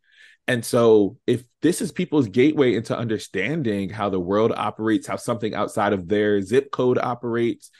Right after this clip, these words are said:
they will never be able to have access to this. And so, like I said, we need to be paying attention to how they have been attacking books, how they have been attacking education, how they've been attacking Black books and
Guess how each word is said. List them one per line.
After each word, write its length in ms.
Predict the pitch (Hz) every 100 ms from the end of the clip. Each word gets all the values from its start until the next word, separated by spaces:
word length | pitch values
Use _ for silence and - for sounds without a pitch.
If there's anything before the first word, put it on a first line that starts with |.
| _ _ _ _ -
they 140 | 127
will 160 | 131 120
never 360 | 110 117 113
be 220 | 101 107 107
able 120 | 101
to 60 |
have 200 | 101 95 -
access 440 | 117 147 - 101 -
to 100 | 87
this. 160 | -
And 100 | 104
so, 340 | - 113 107 - _ _ _ _ _
like 280 | 110 139 165
I 80 | 143
said, 280 | 131 135 110
we 180 | 131 180
need 160 | 170
to 60 | 139
be 140 | 127
paying 220 | - 123
attention 320 | 110 117 107 101
to 80 | 104
how 200 | 113 110
they 160 | 110
have 120 | 104
been 120 | 98 98
attacking 500 | - 101 - 95 90
books, 320 | 113 139 -
how 140 | 107
they 100 | 104
have 160 | 101 95
been 120 | 104
attacking 340 | - 98 95 104
education, 500 | 104 - 113 - 123
how 100 | 98
they've 160 | 104
been 120 | 98 98
attacking 520 | 101 101 101 101 - - _
Black 320 | 107 123 151 -
books 380 | 131 127 - _ _ _ _ -
and 240 | 120